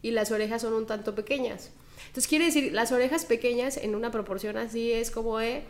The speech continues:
am, no sé escuchar tanto, escucho menos de lo que me dicen. O sea, so-, soy de esas personas que hablo más de lo que escucho.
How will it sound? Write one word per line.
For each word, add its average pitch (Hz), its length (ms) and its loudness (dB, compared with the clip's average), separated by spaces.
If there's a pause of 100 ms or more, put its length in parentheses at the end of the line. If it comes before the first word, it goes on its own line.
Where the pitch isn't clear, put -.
(600)
am, 233 800 6 (340)
no 262 340 8
sé 269 100 4
escuchar 254 540 0
tanto, 247 300 0
escucho 233 360 0
menos 247 640 -2 (380)
de 185 200 -2
lo 185 180 2
que 185 100 -2
me 180 140 0
dicen. - 340 -10 (640)
O 185 60 -10
sea, 208 120 -2
so-, - 180 -6
soy 240 220 6
de 247 60 6
esas 262 160 4
personas 240 460 -2
que 196 500 -4 (160)
hablo 269 380 12
más 370 460 6
de 220 80 4
lo 202 120 2
que 190 80 -4
escucho. - 400 -8